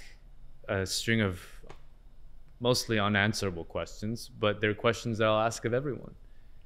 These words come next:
And that way I'll have, we'll have a little,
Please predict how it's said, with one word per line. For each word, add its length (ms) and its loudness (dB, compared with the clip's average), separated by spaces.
And 160 0
that 160 2
way 300 4
I'll 160 4
have, 340 0
we'll 180 0
have 300 -2
a 40 -6
little, 460 -2